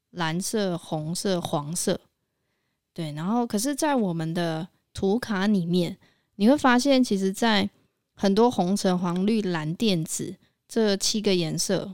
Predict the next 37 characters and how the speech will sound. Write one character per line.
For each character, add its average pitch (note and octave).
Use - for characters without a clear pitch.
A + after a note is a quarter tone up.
甚 B3
至 A#3+
还 A3
有 E3+
灰 G3
色， F#3+
就 C4+
会 C#4
让 C4
你 E3+
呈 E3+
现 A#3+
的 F#3+
感 D3
受 A3
其 G3
实 F3+
都 F#3+
还 E3+
蛮 D#3
不 F3
一 D#3
样 D#3
的， -
就 D4+
跟 D#4+
我 C#4+
们 F#3
日 B3+
常 E3+
生 G3+
活 F#3+
当 F3+
中 F3+
又 A#3
有 F#3
点 E3+